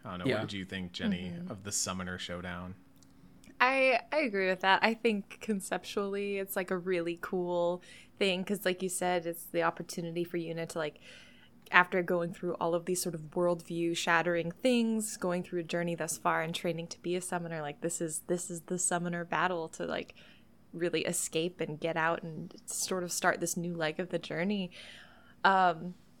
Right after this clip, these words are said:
Speaker 3: but yeah, I was just kind of like, "Eh," it, the battle itself was just fine.
Speaker 2: Mm.
Speaker 3: <laughs>
Speaker 2: Yeah.
Speaker 3: Um, I chose Bahamut first, so I, I
Speaker 1: Mm-hmm.
Speaker 3: didn't have too much trouble with it, so.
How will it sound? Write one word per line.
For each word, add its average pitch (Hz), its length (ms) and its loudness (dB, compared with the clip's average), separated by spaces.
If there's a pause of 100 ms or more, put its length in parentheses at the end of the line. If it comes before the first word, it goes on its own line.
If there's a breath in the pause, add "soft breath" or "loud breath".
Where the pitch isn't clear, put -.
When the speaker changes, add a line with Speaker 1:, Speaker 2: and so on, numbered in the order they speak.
(340)
Speaker 3:
but 190 240 8
yeah, 185 320 12
I - 80 10
was 220 180 6
just 214 140 -4
kind 240 140 0
of 220 60 0
like, 214 280 2
"Eh," 466 180 6 (500)
it, - 120 -8 (280)
the 349 80 0
battle 311 320 10
itself 220 360 4
was 226 120 -4
just 240 200 -2
fine. 208 380 4
Speaker 2:
Mm. - 640 4
Speaker 3:
<laughs> 339 120 0
Speaker 2:
Yeah. 330 120 0 (480 loud breath)
Speaker 3:
Um, 208 320 2
I 220 120 6
chose 220 200 4
Bahamut 180 480 4
first, 170 300 2
so 175 160 2
I, 160 400 0 (180)
I - 60 -6
Speaker 1:
Mm-hmm. 127 480 -2
Speaker 3:
didn't 175 220 -4
have 165 240 -4
too - 160 -6
much 151 280 -8
trouble 170 360 -6
with 175 220 -4
it, 180 220 -6
so. - 220 -14